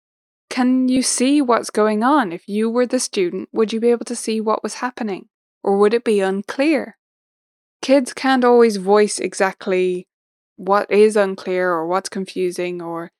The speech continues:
how they need to see things differently or hear things differently. So just do a recording and see how you're faring, see what you might want to upgrade. Coming up next week here on our series about online teaching, we're gonna be looking at tools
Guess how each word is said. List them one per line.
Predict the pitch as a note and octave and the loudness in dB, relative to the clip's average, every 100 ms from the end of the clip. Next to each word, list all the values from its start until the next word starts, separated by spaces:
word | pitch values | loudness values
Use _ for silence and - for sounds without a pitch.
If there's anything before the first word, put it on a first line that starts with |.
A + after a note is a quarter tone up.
| _ _ _ | _ _ _
how | - G3 F#3+ F#3+ F3+ - _ _ - | -8 -4 -2 -2 -4 -6 _ _ -4
they | F#3+ | -2
need | F#3 F#3 F#3 | -2 -4 -6
to | G3 | -6
see | G3 G3 | -4 -2
things | F#3+ F#3+ F#3 | -2 -4 -4
differently | G3+ - G3 G3 | -6 -4 -4 -2
or | G3 G3+ | 0 0
hear | G3 B3 | 2 0
things | D4 B3 G3 F#3 | 2 -2 -4 -8
differently. | F3 - - G#2 E2 _ _ _ _ _ - | -12 -12 -12 -12 -14 _ _ _ _ _ -2
So | A#3 A3+ A3+ _ _ _ | 2 2 -2 _ _ _
just | - D4 - | -2 -2 0
do | C#4 D4 | 4 6
a | C#4 | 6
recording | B3+ - G3 E3 F3 G#3+ A3 _ _ - | 4 2 -2 -2 -4 -8 -10 _ _ -8
and | G#3+ A3 | -2 -2
see | - - A#3+ A#3+ A#3 - _ _ _ - | -2 0 2 0 -2 -8 _ _ _ -6
how | A3 | 0
you're | G#3+ G#3 | 2 2
faring, | G3+ F#3 F3+ F3+ F#3 | 0 -2 -2 -6 -8
see | - G3+ G3+ | -4 -2 0
what | G3 - | 0 0
you | |
might | F#3 F3 - | -2 -2 -2
want | F3+ | -2
to | E3+ | -2
upgrade. | D#3 - D#3+ - - - _ _ _ _ _ _ _ _ | -6 -4 -4 -4 -10 -20 _ _ _ _ _ _ _ _
Coming | C#4+ D#4 D#4 | 2 4 4
up | - | 2
next | B3 B3 C4+ C#4+ - - G#3+ | 2 2 2 0 -4 -8 -4
week | F#3 G3+ - | -2 -2 -4
here | - G#3+ G3+ | -6 -2 -2
on | G3+ G3 | -2 -2
our | F#3+ | -2
series | F#3+ G3 F#3+ | -2 0 0
about | F#3 F#3+ | -2 -2
online | F#3 F3 F3 F#3 | -2 -2 -4 -6
teaching, | - F#3 G#3 A3+ | -6 -4 -2 0
we're | A#3 | 0
gonna | B3+ B3+ | 0 2
be | C#4 | 2
looking | C4 B3+ A#3 | 0 0 -4
at | - | -6
tools | - G#3 F#3+ F#3 F#3 | -4 -2 0 -2 -4